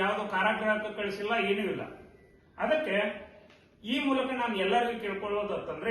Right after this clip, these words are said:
ಎಲ್ಲಾ ಮಾಧ್ಯಮ ಮಿತ್ರರಿಗೆ ಎಲ್ಲರಿಗೂ ಈಗಾಗಲೇ ತಮ್ಮ ತಮ್ಮ ಮಾಧ್ಯಮಗಳಲ್ಲಿ ಅಥವಾ ಯಾರ Facebook, WhatsApp-ಗಳಲ್ಲಿ ಹರಿಬಿಟ್ಟಿದ್ದೀರಿ ಮಠದ ಕುರಿತು ಸುಳ್ಳು ಸ್ವಾಮೀಜಿ ಅವರ ಬಂಧನ ಆಗಿದೆ ಅನ್ನುವಂಥದ್ದನ್ನ, ಅದನ್ನ ಡಿಲೀಟ್ ಮಾಡ್ಬೇಕು. ಸ್ವಾಮೀಜಿ ಅವರ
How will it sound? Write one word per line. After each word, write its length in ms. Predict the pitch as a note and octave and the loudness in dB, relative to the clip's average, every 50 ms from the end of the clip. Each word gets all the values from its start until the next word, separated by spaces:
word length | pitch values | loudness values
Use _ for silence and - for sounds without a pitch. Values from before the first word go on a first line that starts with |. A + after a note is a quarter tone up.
| G#3+ G3+ | 2 4
ಎಲ್ಲಾ 140 | G3+ G#3 A3+ A#3 A3+ | 4 6 6 6 4
ಮಾಧ್ಯಮ 300 | - - - G3+ G3+ G3+ G3 | 2 0 0 -2 -4 -4 -4
ಮಿತ್ರರಿಗೆ 580 | F#3+ F#3 F3+ - - F#3 F3+ E3 D#3+ - G#3+ G#3 G3+ | -4 -6 -6 -8 -10 -10 -8 -8 -8 -6 -2 -2 0
ಎಲ್ಲರಿಗೂ 340 | F3 E3+ E3+ E3 D3+ - A3+ - - - - - - - - - G3+ | 0 -2 -2 -4 -4 -2 -4 -4 -4 -6 -12 -14 -16 -18 -12 -8 -6
ಈಗಾಗಲೇ 360 | A#3 A#3+ C#4 D4 C#4 C4+ C4 B3+ - B3 | -2 0 2 2 2 2 2 0 0 -2
ತಮ್ಮ 120 | A3+ A3 A3 G#3+ | -4 -4 -4 -4
ತಮ್ಮ 140 | A3+ A3 A3 G#3+ G#3 G3+ | -4 -4 -4 -2 -2 -2
ಮಾಧ್ಯಮಗಳಲ್ಲಿ 720 | G#3 A3+ - A#3 A3 G#3+ G3+ G#3 G3+ G3 G3+ G3+ G3+ G3+ G3+ G3+ - - - - - - - - - E3+ | -2 -2 -2 -2 -2 -2 -2 -2 -2 -2 0 -2 -2 -2 -4 -4 -8 -10 -14 -18 -20 -20 -20 -12 -10 -8
ಅಥವಾ 200 | - G3+ G3+ G3 G3 G3 | -4 -2 0 0 2 4
ಯಾರ 140 | G3+ A3+ A3+ A3+ A3 | 4 4 4 2 0
Facebook, 380 | G#3 G3+ G3+ G3+ G#3 G#3+ G#3+ G#3+ G#3 G#3 | 0 -2 -2 -2 -4 -6 -4 -2 -2 0
WhatsApp-ಗಳಲ್ಲಿ 720 | G3 F#3+ F#3+ - G#3 G#3 - G3+ G3 F#3+ F#3+ F#3+ G3+ G3+ G3 G3 G3 - - - - - - - - | 0 0 0 -2 -4 -4 -4 -4 -4 -2 -2 0 0 0 0 -2 -6 -8 -16 -20 -20 -20 -14 -6 -2
ಹರಿಬಿಟ್ಟಿದ್ದೀರಿ 600 | A3 C4 C4+ B3+ A#3+ G3+ G3 G#3 F#3 F#3 F#3 F#3 F3+ | 0 0 2 0 0 -2 -4 -4 -4 -4 -4 -4 -4
ಮಠದ 220 | F3 - A3 G#3 G#3 G#3 | -2 -2 -2 -2 -2 -4
ಕುರಿತು 280 | G3+ F#3 F#3+ F#3+ F#3+ G3 F#3+ F#3+ F#3+ | -4 -4 -4 -4 -4 -4 -4 -4 -4
ಸುಳ್ಳು 200 | F#3+ G3 G3 G3 F#3+ - | -4 -4 -4 -4 -4 -4
ಸ್ವಾಮೀಜಿ 340 | F3+ F3+ F#3 G3+ A3+ G3+ G#3+ G#3 | -4 -4 -4 -2 -4 -4 -2 -2
ಅವರ 100 | G#3 G3 - F#3 | -2 -2 -2 -2
ಬಂಧನ 220 | G3 A3+ A#3 A3+ A3 G3+ | 0 0 0 0 0 0
ಆಗಿದೆ 240 | F#3+ F#3+ F#3+ F3+ F3 | 0 0 0 0 -2
ಅನ್ನುವಂಥದ್ದನ್ನ, 540 | E3+ E3+ E3 E3 E3 D#3+ D3 D3 F3+ G#3 B3 - - - - - - - - - - | -2 -2 -4 -4 -6 -6 -6 -6 -6 -6 -6 -6 -8 -12 -16 -20 -20 -20 -14 -8 -6
ಅದನ್ನ 260 | E3 G3 G#3+ G3+ G3 F#3 - - | -4 -2 -2 0 0 -2 -2 0
ಡಿಲೀಟ್ 280 | G#3+ A#3+ C#4 D4+ - - G#3+ | 0 0 0 0 -2 -4 -6
ಮಾಡ್ಬೇಕು. 340 | F#3+ - - A3 A3+ - B3+ B3+ - | -4 -4 -4 -4 -2 -2 -2 -2 -2
ಸ್ವಾಮೀಜಿ 360 | - F#3+ G3 G#3+ A3+ A3 G#3+ G#3 | -4 -2 -2 -2 -2 -2 -2 -2
ಅವರ 100 | G3 F#3 | -2 -2